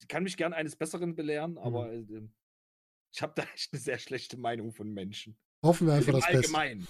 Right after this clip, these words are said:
Speaker 2: <laughs>
Speaker 1: im Allgemeinen, ne, jetzt nicht auf Einzelne betrachtet
Speaker 2: Mhm.
Speaker 1: oder so. Ich kenn sehr viele tolle Menschen, aber, äh, im Allgemeinen, äh,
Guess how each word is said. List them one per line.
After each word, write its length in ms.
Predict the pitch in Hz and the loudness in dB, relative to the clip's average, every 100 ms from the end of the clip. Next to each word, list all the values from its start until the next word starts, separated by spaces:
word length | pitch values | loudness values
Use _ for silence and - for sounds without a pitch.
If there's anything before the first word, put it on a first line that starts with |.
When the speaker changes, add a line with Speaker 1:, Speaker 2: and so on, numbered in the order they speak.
| - | -6
Speaker 2:
<laughs> 80 | - | -2
Speaker 1:
im 180 | 123 131 | -2 -2
Allgemeinen, 640 | 131 123 123 120 101 98 | -2 -4 -2 -2 -2 -6
ne, 140 | 117 | -6
jetzt 200 | 131 113 | -6 -10
nicht 160 | 117 123 | -12 -10
auf 100 | 110 | -10
Einzelne 420 | 113 113 127 120 | -10 -10 -8 -8
betrachtet 360 | 113 - 139 139 | -8 -2 2 2
Speaker 2:
Mhm. 80 | 123 | 0
Speaker 1:
oder 80 | 120 | -6
so. 80 | - | -12
Ich 220 | - - | -18 -8
kenn 120 | 117 123 | -6 -2
sehr 160 | 131 | -4
viele 200 | 123 113 | -2 -4
tolle 220 | 123 151 123 | 0 0 0
Menschen, 460 | 107 113 143 151 _ _ | -2 -6 -10 -14 _ _
aber, 480 | 107 113 113 113 110 | -8 -4 -2 -4 -4
äh, 180 | 110 107 | -8 -8
im 100 | 110 | -6
Allgemeinen, 640 | 113 110 101 107 120 127 | -6 -6 -4 -4 -4 -8
äh, 260 | 117 113 110 | -10 -8 -8